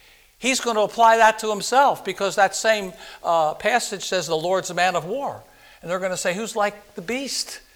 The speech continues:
Who's able to make war with him?" But they will find out soon enough. Second Thessalonians two four is a very bold verse. It says that the Antichrist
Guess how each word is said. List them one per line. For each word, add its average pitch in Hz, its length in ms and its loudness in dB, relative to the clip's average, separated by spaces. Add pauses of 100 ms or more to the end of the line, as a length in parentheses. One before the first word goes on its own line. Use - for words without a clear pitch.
(240)
Who's 202 240 0
able 190 260 6
to 185 80 4
make 180 240 2
war 202 480 10
with 233 300 2
him?" 202 340 0 (1300)
But 135 100 -12
they 165 140 2
will 175 160 4
find 180 340 6
out 170 220 6
soon 185 240 -4
enough. 180 500 -2 (520)
Second 262 440 0
Thessalonians 160 1040 0
two 175 220 -8
four 160 640 -2 (640)
is 143 160 -12
a 139 80 -8
very 170 440 -4 (460)
bold 160 260 -2
verse. 147 580 -4 (420)
It - 100 -12
says 180 380 -2
that - 180 -10
the 175 260 -8
Antichrist 175 1080 -2